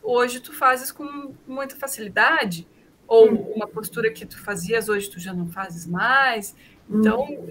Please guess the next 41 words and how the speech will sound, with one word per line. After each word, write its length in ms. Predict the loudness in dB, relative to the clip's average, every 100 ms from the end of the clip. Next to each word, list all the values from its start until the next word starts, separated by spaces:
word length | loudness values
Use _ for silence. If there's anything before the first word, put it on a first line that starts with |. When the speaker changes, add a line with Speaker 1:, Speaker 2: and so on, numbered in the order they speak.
| -8
Speaker 1:
isso 220 | -6 -2
é 40 |
incrível. 640 | -2 -4 -6 -2 0 0 -2 -6 -18 -8
Ah, 320 | 0 0 0 -2
eu 100 | -2
não 100 | 0
me 60 | -2
lembro 160 | -2
se 120 | -2
a 20 | -4
gente 240 | -6 -6
falou 300 | 0 2 2
sobre 240 | 0 -4 -4
a 40 |
quantidade 720 | -4 -6 -6 -4 -4 -4 -6
de 80 | -8
posturas 520 | -10 -10 -10 -10 -10
que 120 | -8
existem, 360 | -10 -10 -10 -10
a 40 |
gente 220 | -8 -8 -8
tem 120 | -8
como 220 | -4 -2
mensurar 680 | -2 -2 -2 -2 0 0 0
isso, 320 | -4 -8 -4
Anne? 240 | -4 -6 -10 -14 2
Speaker 2:
São 140 | 6
milhares. 1000 | 6 6 4 2 -2 -6 -14 -20 -20 -20 _ _ _ -6
Speaker 1:
Milhares. 560 | -2 4 4 4 0
Speaker 2:
Milhares. 80 | -6 -16 -20 _ 2
Aham. 540 | 2 2 0 0 -2
Porque 160 | -4 -4
tem 160 | 0 2
as 140 | 4
variações, 960 | 4 6 2 0 -2 0 2 0 -4
né? 340 | -6 -6 -8 -4
Cada 260 | 2 4 4
postura 880 | 4 0 -2 -4 0 0 2 0 -2
tem 200 | 0 2
muitas 920 | 2 2 2 4 6 6 6 0 -6
variações. 840 | -6 -6 -12 -18 -20 -20 -20 -20